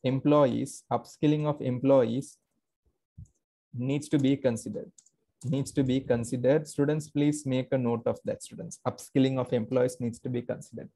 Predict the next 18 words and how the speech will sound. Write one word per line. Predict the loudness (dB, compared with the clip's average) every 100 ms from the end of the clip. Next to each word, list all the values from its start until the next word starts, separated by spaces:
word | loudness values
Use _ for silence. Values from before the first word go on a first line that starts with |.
| _ _ _ 0
Then | 4 6
the | 6
next | 4 0 0
one | 2 2 2
is | -2 0
Narendra | 0 2 2 2 0
Sengal, | 0 -2 0 2 2 -2 -10 -12 0
uh, | 2 2 4
R | 4
and | 4 2 -4
D, | -4
product | 0 2 2 2
design, | -2 0 -2 -2
product | 0 2 2 0
development, | 0 2 2 0 -4 -6
software | 0 0 0 2 4 4
and | 0 -4 -6 -2
apps. | -2 -2 -8